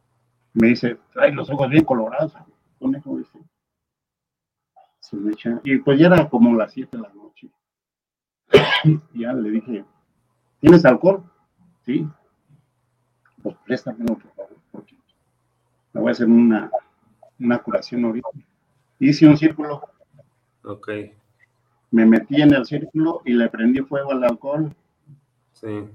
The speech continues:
Speaker 1: Pues mira, llevo tanto fue eso que la flam-, la, la lumbre que se levantó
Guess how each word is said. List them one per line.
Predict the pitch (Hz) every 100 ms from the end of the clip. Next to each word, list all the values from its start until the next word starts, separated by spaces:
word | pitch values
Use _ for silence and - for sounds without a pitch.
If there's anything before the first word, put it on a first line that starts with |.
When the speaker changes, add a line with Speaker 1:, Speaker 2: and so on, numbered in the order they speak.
| _ _
Speaker 1:
Pues | 113 - _ _
mira, | - 147 165 226 - _ _
llevo | 139 151 151 156 151 _ _ _ _
tanto | - 151 156 127
fue | 135 139
eso | 143 165 151
que | 127 104 - _ _ _ _ _ _ _
la | 117 110
flam-, | 135 147 156
la, | 120 110 107 107 110 110 -
la | 113
lumbre | 139 156 143
que | 120
se | 107 117
levantó | 113 110 110 156 180